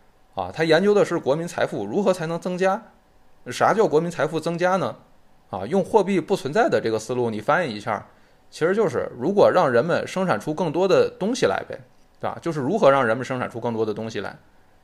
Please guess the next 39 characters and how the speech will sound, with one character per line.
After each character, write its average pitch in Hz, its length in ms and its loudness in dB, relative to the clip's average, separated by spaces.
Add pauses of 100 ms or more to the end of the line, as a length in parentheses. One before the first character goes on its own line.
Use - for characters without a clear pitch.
(240)
对 113 60 -8
吧？ 101 140 2
这 254 160 0
其 143 260 -2
实 160 100 0
就 180 140 0
是 123 100 -2
经 120 180 -4
济 110 60 -4
学 104 180 -4
首 101 180 -4
要 104 100 -2
回 107 140 -2
答 101 120 2
的 107 80 -2
问 107 100 -6
题。 101 200 -14 (340)
就 302 120 -4
我 113 140 6
们 160 120 -2
怎 135 100 0
么 104 80 -6
能 123 140 -4
富 190 240 -6
裕 - 20 -4
嘛？ 98 160 -6
富 180 200 -8
裕 127 60 -2
不 117 120 -8
就 147 100 0
是 - 60 -10
生 - 100 -6
产 107 120 -10
更 120 120 -4
多 127 80 -2
的 135 60 -2
东 135 160 -6
西 156 120 -10
吗？ - 140 -12